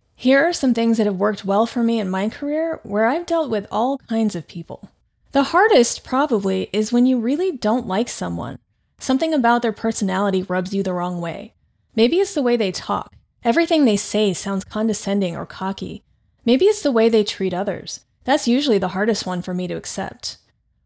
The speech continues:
Or maybe you feel like they don't do a good job and bring down the team. There are plenty of reasons why you might not like someone, but you still have to work with them.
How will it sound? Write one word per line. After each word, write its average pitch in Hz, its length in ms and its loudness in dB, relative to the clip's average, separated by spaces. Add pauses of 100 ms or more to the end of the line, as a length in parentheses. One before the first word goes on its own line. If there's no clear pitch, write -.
(180)
Or 240 120 2
maybe 294 260 4
you 349 160 2
feel 240 240 2
like 240 160 2
they 208 140 2
don't 208 240 0
do 214 120 2
a 220 60 2
good 196 220 0
job 190 360 -2
and 185 160 -4
bring 202 200 -2
down 202 200 0
the 180 80 -4
team. 233 420 -4 (480)
There 330 160 4
are 349 40 4
plenty 311 360 2
of 233 100 0
reasons 220 380 2
why 196 100 -2
you 196 140 0
might 185 260 -4
not 190 240 -4
like 185 240 -4
someone, 170 580 -6
but 190 140 -10
you 202 120 -4
still 214 180 -2
have 214 220 -4
to 185 100 -4
work 196 240 -4
with 175 160 -6
them. 190 280 -12